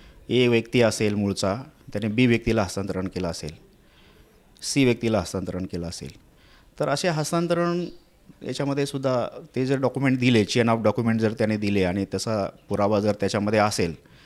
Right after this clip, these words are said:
तर अशा लोकांना आपण पात्र करतो. तर याच्यामध्ये काही लोकांची नावं कदाचित त्यांनी हस्तांतरणाचे पुरावे दिले नसतील म्हणून मूळच्या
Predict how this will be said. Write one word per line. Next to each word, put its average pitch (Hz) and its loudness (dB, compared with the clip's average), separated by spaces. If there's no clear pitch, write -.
तर - -4
अशा 110 -2
लोकांना 127 0
आपण 120 -2
पात्र 98 -4
करतो. - -12
तर 180 0
याच्यामध्ये 180 2
काही 156 4
लोकांची 170 2
नावं 165 2
कदाचित 147 0
त्यांनी 147 0
हस्तांतरणाचे 147 0
पुरावे 139 2
दिले 135 4
नसतील 131 0
म्हणून 127 2
मूळच्या 127 2